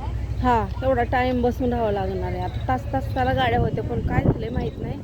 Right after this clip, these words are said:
तर एक ता-, दीड तास टाइम आहे म्हणला. मग आता तोपर्यंत म्हणलं एक ब्लॉग होईन तोपर्यंत माझा.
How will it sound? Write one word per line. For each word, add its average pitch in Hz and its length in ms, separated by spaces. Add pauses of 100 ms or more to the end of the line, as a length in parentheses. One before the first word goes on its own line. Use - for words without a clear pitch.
(480)
तर 214 80
एक 226 140
ता-, 220 520
दीड - 300
तास 262 200
टाइम 294 420
आहे 226 100
म्हणला. 202 260
मग - 160
आता 214 180 (100)
तोपर्यंत 240 360
म्हणलं 233 200
एक 240 140
ब्लॉग 247 380 (1700)
होईन 294 300
तोपर्यंत 214 540
माझा. 208 320